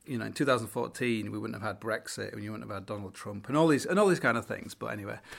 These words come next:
so, um, so yeah, so, so I think part of n-, being too sensitive is also one reason why I probably don't go back and read what I've written in the past.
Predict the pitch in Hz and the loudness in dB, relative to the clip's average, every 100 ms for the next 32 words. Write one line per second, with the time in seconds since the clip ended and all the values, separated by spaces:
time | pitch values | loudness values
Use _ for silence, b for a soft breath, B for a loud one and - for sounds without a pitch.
0 | B B - 147 143 143 143 139 135 131 | B B 2 6 8 8 8 4 2 0
1 | 139 - _ - - _ _ _ _ _ | -4 -10 _ -20 -20 _ _ _ _ _
2 | - - 151 135 135 156 139 156 143 139 | -14 -4 0 2 4 4 4 4 6 4
3 | - _ - 160 214 185 - 190 208 - | 2 _ 0 2 2 0 2 6 6 6
4 | 139 120 127 135 - 147 139 - 147 - | 2 -2 -4 -6 0 2 2 0 -2 2
5 | 135 139 117 - - - - b b b | 2 2 -6 -8 -8 -10 -18 b b b
6 | b _ - _ - 131 139 151 156 143 | b _ -20 _ -2 2 4 4 4 4
7 | 123 117 127 131 139 131 117 113 113 110 | 4 2 2 2 4 2 2 -2 -2 -2
8 | - - 135 131 117 110 104 - 113 107 | -6 -2 0 0 -2 0 -2 -4 -6 -2
9 | 113 - 110 107 113 110 113 - _ - | -4 -4 -6 -2 -4 -4 -10 -16 _ -4
10 | 120 117 120 117 107 104 - 113 101 - | -4 -2 -2 -2 -4 -6 -2 -2 -2 -8
11 | - | -14